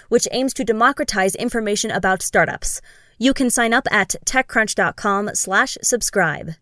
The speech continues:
In other news, Ford Motor Company will be embedding one hundred of its researchers and engineers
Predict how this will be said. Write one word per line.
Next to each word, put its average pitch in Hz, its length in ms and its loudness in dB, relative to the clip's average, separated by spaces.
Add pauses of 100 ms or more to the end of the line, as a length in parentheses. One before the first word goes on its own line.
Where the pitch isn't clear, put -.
(1700)
In 233 100 2
other 254 220 6
news, 214 340 2
Ford 302 300 -2
Motor 240 300 4
Company 202 360 -2
will 214 160 4
be 202 240 -2
embedding 220 520 2
one 214 320 -2
hundred 254 420 0
of 180 140 -2
its 190 120 -2
researchers 226 560 2
and 202 140 -2
engineers 208 640 -2